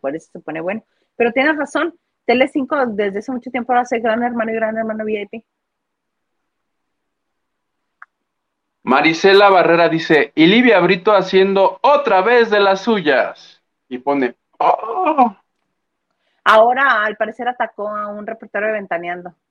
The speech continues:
Speaker 1: a Roberto, Roberto Hernández, creo.
Speaker 2: Se lo sonó y hay fotos.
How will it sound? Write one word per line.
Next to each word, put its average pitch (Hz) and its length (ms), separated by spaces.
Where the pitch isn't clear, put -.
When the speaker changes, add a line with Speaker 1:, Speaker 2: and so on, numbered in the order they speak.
Speaker 1:
a 185 140
Roberto, 170 600
Roberto 165 340
Hernández, 175 340
creo. 175 180
Speaker 2:
Se - 240
lo 113 180
sonó 113 680
y 98 220
hay 113 160
fotos. 117 720